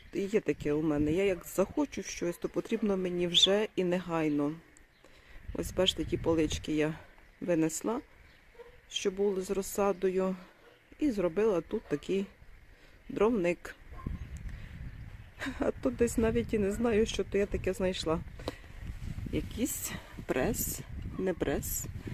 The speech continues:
але мені так нагадує якогось ліхтаря. Я його трішки підфарбувала. І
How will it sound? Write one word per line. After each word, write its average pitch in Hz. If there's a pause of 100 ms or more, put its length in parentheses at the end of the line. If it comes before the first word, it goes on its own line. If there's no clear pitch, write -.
(280)
але 170
мені 226
так 202
нагадує 196
якогось 180
ліхтаря. 180 (1120)
Я 185
його 190
трішки - (140)
підфарбувала. 170 (1000)
І 311